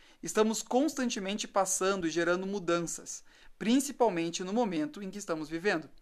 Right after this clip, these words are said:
E por isso dedicarei essa semana para quatro temas essenciais sobre mudança. Será uma maratona de mudança,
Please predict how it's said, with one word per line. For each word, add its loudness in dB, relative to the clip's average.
E 0
por 0
isso 0
dedicarei 2
essa 0
semana 0
para 2
quatro 4
temas -2
essenciais 2
sobre -2
mudança. 2
Será 8
uma 8
maratona 8
de 0
mudança, 0